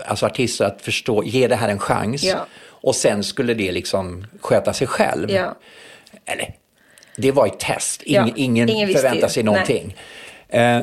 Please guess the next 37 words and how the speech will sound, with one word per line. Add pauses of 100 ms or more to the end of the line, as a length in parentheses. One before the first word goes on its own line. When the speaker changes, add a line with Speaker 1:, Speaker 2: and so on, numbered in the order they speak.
(160)
Speaker 1:
så
vi
gjorde
det,
vi
fick
ihop
det
och
jag
visste,
jag
visste
ju
att
nyckeln
till
att (300)
få
det
här
att
flyga
är
ju
att
lyckas
få
några
akter (340)
som
kan
bryta
förbannelsen
med
kommersiell
radio